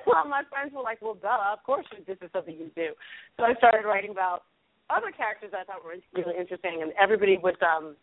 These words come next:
like, everybody was all, a couple of years ago, up in arms when they, all of a sudden, they're like, "Oh, they're gonna make Falcon Captain America.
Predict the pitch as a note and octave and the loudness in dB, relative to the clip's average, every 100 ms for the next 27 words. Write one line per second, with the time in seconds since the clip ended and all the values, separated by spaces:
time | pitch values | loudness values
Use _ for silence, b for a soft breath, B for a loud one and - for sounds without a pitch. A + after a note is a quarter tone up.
0 | - A#3 A#3+ B3 A#3+ A3 G#3 G#3 G#3 G3+ | 0 4 4 4 6 4 6 8 10 8
1 | A3 G#3+ F#3+ F#3+ F#3 F3+ F3+ F3+ - B | 4 -4 -4 -2 2 4 4 2 -2 B
2 | B B B G3+ G3+ G3 F#3 F#3 F3+ F#3 | B B B 2 8 6 6 -2 -6 -10
3 | F3 F3 F3 F#3 F#3 F3+ G3 F3+ F3 E3+ | -6 -6 -2 0 0 0 -4 -2 -2 -2
4 | G3 A#3+ A3+ G#3 G3 G#3 A#3 G#3 G#3 - | 2 4 6 6 2 -4 -6 -6 -8 2
5 | A3 A3 A3 G#3+ G3 F#3 A3+ G#3+ A3 A3 | 4 4 2 -2 -2 -2 4 4 4 4
6 | A#3 G#3+ G3 | 2 2 0